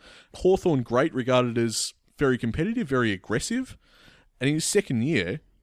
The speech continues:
which was a premiership year, was undoubtedly his finest. Uh, it was the first of three Best and Fairest awards that he won. Sixty-one, sixty-three and sixty-four, he was Best and Fairest. And also that year finished third in the Brownlow Medal and, as we say,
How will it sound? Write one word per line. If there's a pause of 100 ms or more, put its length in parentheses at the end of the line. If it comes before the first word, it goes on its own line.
(100)
which
was
a
premiership
year,
was
undoubtedly
his
finest. (400)
Uh, (100)
it
was
the
first
of
three
Best
and
Fairest
awards
that
he
won.
Sixty-one,
sixty-three
and
sixty-four,
he
was
Best
and
Fairest. (420)
And
also
that
year
finished
third
in
the
Brownlow
Medal
and,
as
we
say,